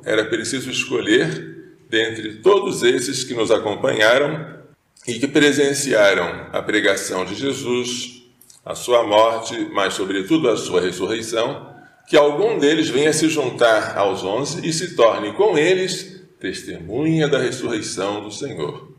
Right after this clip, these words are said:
Esta é a definição do apóstolo. O que foi então que Pedro fez? Pedro poderia fazer uma oração assim: "Senhor, Senhor, aqui tem dois apresentados pela comunidade,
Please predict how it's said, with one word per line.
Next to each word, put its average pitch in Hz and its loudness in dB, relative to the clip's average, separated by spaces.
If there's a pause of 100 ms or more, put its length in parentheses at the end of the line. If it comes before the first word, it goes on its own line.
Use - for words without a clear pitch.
(360)
Esta 98 -4
é - 2
a 113 0
definição 127 -4
do 127 2
apóstolo. - -2 (680)
O - -20
que 196 -6
foi 196 6
então 143 0
que 135 -4
Pedro 127 2
fez? - -6 (260)
Pedro 110 0
poderia 127 -2
fazer 117 0
uma 113 0
oração 107 2
assim: 101 -6
"Senhor, 113 -2 (360)
Senhor, 113 0
aqui 131 -6
tem 127 -4
dois 123 4
apresentados 127 0
pela 113 -2
comunidade, 87 -2